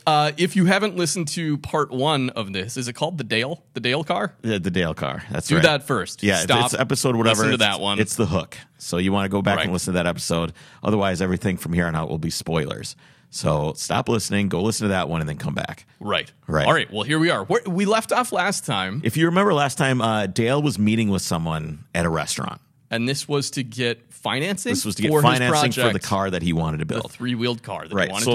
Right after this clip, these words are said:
Speaker 1: to build.
Speaker 2: um, someone approached him at the restaurant on Ventura Boulevard,
Speaker 1: Yep.
Speaker 2: Ventura Boulevard
Speaker 1: Right.
Speaker 2: in California, and they said, "Hey, I know someone that can get you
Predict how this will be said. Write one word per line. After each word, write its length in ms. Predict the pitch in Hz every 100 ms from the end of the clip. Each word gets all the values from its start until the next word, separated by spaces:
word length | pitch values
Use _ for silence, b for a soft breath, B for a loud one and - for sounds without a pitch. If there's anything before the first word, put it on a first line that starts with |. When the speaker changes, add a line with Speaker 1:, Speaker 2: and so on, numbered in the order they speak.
| 110
Speaker 1:
to 40 | 87
build. 40 |
Speaker 2:
um, 360 | 101 90 85 - _ -
someone 400 | - 160 160 131 -
approached 520 | 117 - - 139 -
him 260 | - 80 80
at 220 | 90 87 -
the 80 |
restaurant 640 | 90 95 - 80 78 85 - b b b
on 160 | 85 80
Ventura 340 | 82 98 101
Boulevard, 680 | 101 92 85 80 78 76 85 _
Speaker 1:
Yep. 180 | 110 98
Speaker 2:
Ventura 560 | 101 95 - 104 113 117 -
Boulevard 520 | 117 95 78 76 240
Speaker 1:
Right. 400 | 104 123 - -
Speaker 2:
in 260 | 104 107 104
California, 600 | 104 95 - 82 82 80 -
and 120 | 85
they 100 | 80
said, 200 | - 73
"Hey, 360 | 98 92 80 - B B B -
I 160 | 101 151
know 160 | 190
someone 600 | 175 139 110 98 90 87 87 B B B -
that 140 | 90 -
can 120 | 90
get 260 | 92 -
you 360 | 90 85 82